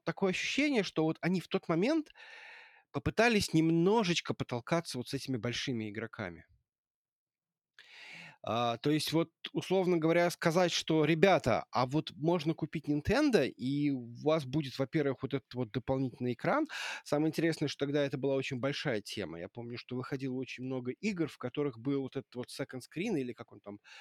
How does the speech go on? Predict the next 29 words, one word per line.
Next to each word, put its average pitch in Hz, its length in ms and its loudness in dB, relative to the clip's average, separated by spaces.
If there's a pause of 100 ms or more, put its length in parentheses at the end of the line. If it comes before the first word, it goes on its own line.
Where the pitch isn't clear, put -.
(220)
third 156 160 0
screen. - 340 -8 (100)
Тогда 120 220 -4
вообще 123 200 -4
очень 127 280 -2
много 120 200 -2
говорили 120 380 -2
про 113 240 -4
эти 107 240 -6
вот, 104 180 -10 (800)
эм, 104 300 -6 (560)
экраны, 185 520 4
которые 139 480 2
должны 127 360 -2
захватывать 127 720 -4
вот 117 120 -14
эти 113 180 -12
вот 110 160 -12
компании, 107 560 -4
да. 120 180 -4
То 107 120 -10
есть - 160 -12
у - 100 -20
тебя 123 120 -4
было 117 260 -4
там, 107 340 -8 (460)
э, - 80 -18
как - 200 -18
этих, - 180 -20